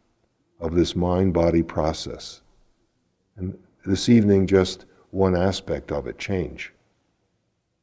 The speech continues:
and uncertainty. That is, whether you look at the mind or you look at the body, it's constantly changing. And it's changing in ways that are uncertain.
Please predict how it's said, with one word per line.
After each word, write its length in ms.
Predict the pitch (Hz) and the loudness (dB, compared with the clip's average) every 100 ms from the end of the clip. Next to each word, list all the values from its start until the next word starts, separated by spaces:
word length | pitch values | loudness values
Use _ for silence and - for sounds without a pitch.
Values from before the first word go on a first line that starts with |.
| _ - - _ | _ -20 -20 _
and 160 | 98 90 | -8 -4
uncertainty. 840 | 85 - - 87 87 - - - _ _ _ _ _ _ _ _ _ _ _ _ _ | -4 -4 -4 -4 -8 -14 -16 -16 _ _ _ _ _ _ _ _ _ _ _ _ _
That 140 | 101 87 | -6 -2
is, 140 | 82 | 0
whether 200 | 98 98 | 2 6
you 140 | 101 95 | 6 6
look 200 | 101 95 | 4 4
at 120 | 87 | -2
the 60 | 82 | -2
mind 640 | 82 85 95 101 101 101 | -2 0 2 2 0 -2
or 120 | 73 | -6
you 80 | 76 | -6
look 200 | 82 82 | -4 -4
at 80 | 80 | -6
the 80 | |
body, 500 | 76 85 85 82 78 - - _ _ _ _ _ | -2 2 4 4 2 -2 -18 _ _ _ _ _
it's 200 | - 82 | -10 -8
constantly 600 | - - 92 92 - 80 | -10 -8 -6 -6 -8 -8
changing. 560 | 78 - 73 69 - - _ _ _ _ _ _ _ _ 98 | -8 -10 -12 -12 -16 -20 _ _ _ _ _ _ _ _ -2
And 120 | 95 | 0
it's 200 | 90 - | 0 -6
changing 460 | - 123 135 113 | -4 -2 0 0
in 160 | 113 101 | 2 2
ways 300 | 104 104 98 | 4 4 4
that 120 | 101 | 0
are 100 | 98 | 2
uncertain. 600 | 98 92 123 123 - 76 | 0 -2 -2 -2 -4 -16